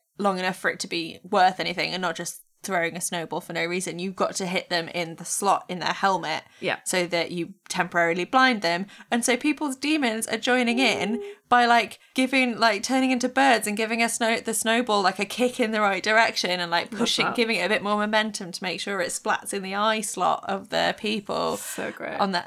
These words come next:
Speaker 1: it's, it's just so sweet. I'm just imagining, like, a little sparrow, like, kicking it along,
Speaker 2: <laughs>
Speaker 1: like, kicking this snowball, like, giving it an extra hey-ya.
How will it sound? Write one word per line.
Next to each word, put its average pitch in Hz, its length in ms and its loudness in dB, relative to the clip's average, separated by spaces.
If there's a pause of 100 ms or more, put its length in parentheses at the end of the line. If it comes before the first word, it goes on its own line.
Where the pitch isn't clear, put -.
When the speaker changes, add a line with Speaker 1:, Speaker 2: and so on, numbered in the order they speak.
Speaker 1:
it's, - 380 -2 (260)
it's - 200 -10
just 330 200 -4
so 302 200 2
sweet. 247 380 0
I'm 220 120 -4
just 254 160 -2
imagining, 226 420 0
like, 196 220 -2
a 208 60 -6
little 196 260 -2
sparrow, 196 520 0
like, - 200 -4
kicking 240 380 -2
it 196 100 2
along, 208 480 2
Speaker 2:
<laughs> - 0 -
Speaker 1:
like, - 200 -6
kicking 233 260 -4
this 214 120 -2
snowball, 185 540 2
like, 175 240 -2
giving 208 200 -2
it - 60 -4
an 190 180 0
extra 202 360 0
hey-ya. 254 360 4